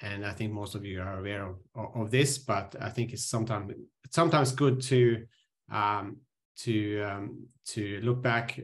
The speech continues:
and look at the big picture. So we have had the central banks, uh, interest rate,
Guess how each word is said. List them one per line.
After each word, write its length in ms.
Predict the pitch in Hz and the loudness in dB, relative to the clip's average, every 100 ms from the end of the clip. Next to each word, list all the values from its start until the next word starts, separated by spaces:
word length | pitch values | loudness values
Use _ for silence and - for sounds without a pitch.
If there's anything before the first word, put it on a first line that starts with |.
| - | -10
and 440 | 107 98 98 101 | -8 -6 -8 -6
look 200 | 110 107 | -4 -2
at 120 | 110 | -2
the 80 | 107 | -2
big 240 | 117 110 | -2 -2
picture. 440 | - 101 - 107 101 | -4 -6 -6 -6 -4
So 440 | - 117 113 110 - - _ - | -4 0 0 -2 -8 -20 _ 2
we 60 | |
have 120 | 127 123 | 4 6
had 440 | 135 143 127 131 - - | 6 6 4 -2 -8 -2
the 300 | 117 113 110 | 2 2 2
central 300 | - 131 127 | 4 6 6
banks, 580 | 120 120 113 - - - _ _ _ - | 4 2 0 -6 -10 -16 _ _ _ -8
uh, 260 | 107 95 - | -4 -2 0
interest 640 | 120 123 123 - - - - | 0 2 2 0 -8 -16 -14
rate, 560 | 180 123 123 120 120 | -8 -2 2 4 2